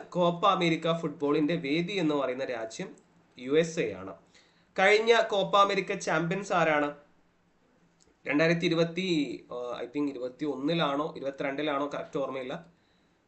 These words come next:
ആ, ആ, ഇരുപത്തിയൊന്നിലാവാനാണ് ചാൻസ്. ഇരുപത്തൊന്നില്, രണ്ടായിരത്തി ഇരുപത്തൊന്നിലാണ് ഇതിനു മുൻപ് കോപ്പ അമേരിക്ക നടന്നത്. അതിലെ ചാമ്പ്യൻസ് ആരാണ്?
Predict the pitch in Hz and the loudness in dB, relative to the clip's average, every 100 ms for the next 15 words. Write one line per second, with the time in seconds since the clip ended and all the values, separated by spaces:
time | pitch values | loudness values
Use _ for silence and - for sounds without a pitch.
0 | - 127 123 120 117 120 - _ _ _ | -8 -2 0 0 -2 -6 -10 _ _ _
1 | _ - 135 127 143 - 170 160 170 165 | _ -4 -2 -2 -4 0 2 2 4 4
2 | 160 156 160 135 120 135 165 170 - _ | 2 0 -2 -4 -4 -6 -8 -10 -20 _
3 | _ _ _ _ _ _ _ _ _ _ | _ _ _ _ _ _ _ _ _ _
4 | - 165 - - _ _ _ 156 165 170 | -14 -12 -12 -18 _ _ _ 0 0 2
5 | 180 170 143 - _ _ _ _ _ _ | 4 4 2 -4 _ _ _ _ _ _
6 | _ _ _ _ _ - 156 170 175 185 | _ _ _ _ _ -2 4 4 4 -2
7 | 180 180 175 175 170 175 160 175 160 147 | 0 2 4 2 2 2 0 0 0 2
8 | 160 156 151 160 147 127 127 165 - 165 | 2 2 0 0 0 -2 -4 -6 -4 -2
9 | 175 180 160 165 180 180 170 147 139 | 0 0 0 0 -2 0 2 2 0